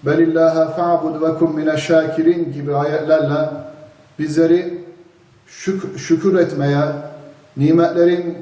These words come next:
kadru kıymetini bilmeye davet eder. Şükürsüzlüğü, nimetleri tekzip mahiyetinde, Cenab-ı Hakk'ı tanımama mahiyetinde büyük bir vebal, büyük bir günah olduğunu haber verir.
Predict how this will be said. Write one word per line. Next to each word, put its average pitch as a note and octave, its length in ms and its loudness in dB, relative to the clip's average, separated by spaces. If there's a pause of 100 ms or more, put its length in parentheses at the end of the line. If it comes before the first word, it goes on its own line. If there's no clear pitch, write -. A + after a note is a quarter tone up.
kadru E3 320 2
kıymetini D#3+ 540 -2
bilmeye D3+ 520 0 (340)
davet D3+ 400 0
eder. D#3+ 400 0 (420)
Şükürsüzlüğü, F#3 960 0 (360)
nimetleri E3+ 540 2
tekzip F3 440 -2
mahiyetinde, D3 680 2
Cenab-ı E3 360 2
Hakk'ı D#3+ 260 2
tanımama D#3+ 460 2
mahiyetinde D3+ 840 0 (480)
büyük F#3 320 0
bir F#3 100 4
vebal, D#3+ 420 2 (280)
büyük F3 220 0
bir E3 120 2
günah D#3+ 360 -4
olduğunu D3 560 -2
haber C#3+ 360 0
verir. A2 320 -4